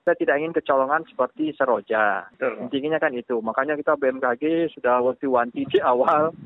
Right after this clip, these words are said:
Speaker 1: bahwasanya ini akan, eh, berpotensi dalam seminggu ke depan. Nah, itulah kita, eh, menindaklanjuti informasi peringatan itu melalui surat, eh, kepada gubernur di tiga puluh provinsi dan wali kota, apa, apa namanya, yang dilanjutkan ke kabupaten kota yang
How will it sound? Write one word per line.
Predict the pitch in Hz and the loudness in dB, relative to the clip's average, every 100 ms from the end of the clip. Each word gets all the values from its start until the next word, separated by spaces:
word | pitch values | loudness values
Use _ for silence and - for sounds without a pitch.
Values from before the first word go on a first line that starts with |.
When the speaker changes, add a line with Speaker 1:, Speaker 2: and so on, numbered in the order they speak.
| 127 - - 131 | -8 -6 -6 0
Speaker 1:
bahwasanya | 120 120 131 156 | 0 2 0 0
ini | 156 151 170 165 175 | 0 -2 -2 -2 -4
akan, | 131 139 147 | -2 -2 -2
eh, | 127 127 127 | 0 2 2
berpotensi | 131 131 131 127 120 - 165 | 0 0 0 -2 -4 -4 -4
dalam | 151 127 123 | 0 -2 -2
seminggu | - _ - 123 | -8 _ -6 -4
ke | 117 | -6
depan. | - 117 113 113 | -4 -4 -4 -4
Nah, | 113 | -4
itulah | 165 160 143 | 2 2 2
kita, | 127 - 131 139 - _ _ - | -4 -4 -2 -4 -12 _ _ -2
eh, | 123 | 0
menindaklanjuti | 123 135 135 127 135 135 135 131 - 170 | 0 0 0 2 2 0 -2 -6 -4 -4
informasi | 156 147 139 131 147 | 0 0 0 -2 -4
peringatan | 135 131 123 123 120 | -4 -4 -2 -4 -4
itu | 151 | -4
melalui | 135 120 113 117 127 135 135 | -2 0 0 -2 -4 -6 -6
surat, | - 120 139 - - | -6 0 0 -2 -8
eh, | 113 110 | -6 -8
kepada | - 117 117 117 | -6 -4 -4 -4
gubernur | 120 120 147 165 143 - - | -4 0 2 2 2 -4 -16
di | 113 | -12
tiga | 117 113 | -8 -8
puluh | - 113 | -8 -12
provinsi | 113 110 - 107 - 127 147 160 _ | -8 -10 -10 -18 -10 -6 -6 -8 _
dan | - 113 117 | -4 -4 -2
wali | 113 113 | -2 -2
kota, | 110 110 123 123 120 120 | -2 -2 0 2 0 -2
apa, | 135 131 | -2 -2
apa | 123 127 | -6 -4
namanya, | 127 127 131 131 | -4 -4 -4 -6
yang | |
dilanjutkan | 113 117 120 113 143 143 | -4 -4 -4 -4 -4 -2
ke | 120 | -2
kabupaten | 117 - 113 117 113 | -2 -4 -4 -4 -4
kota | 110 123 120 | -2 0 0
yang | 117 120 | -2 -4